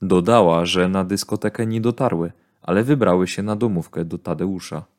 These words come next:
Liliana razem z mężem pojechali pod wskazany adres. Niedaleko dostrzegli siedzącego chłopaka. Kobieta zapytała, czy zna może Asię.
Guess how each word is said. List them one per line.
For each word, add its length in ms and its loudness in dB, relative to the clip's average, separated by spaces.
Liliana 640 6
razem 340 6
z 80 -2
mężem 520 2
pojechali 520 4
pod 200 -6
wskazany 680 -2
adres. 600 -2
Niedaleko 640 6
dostrzegli 640 0
siedzącego 640 0
chłopaka. 560 -2
Kobieta 420 4
zapytała, 600 2
czy 220 -4
zna 260 0
może 400 -4
Asię. 380 -4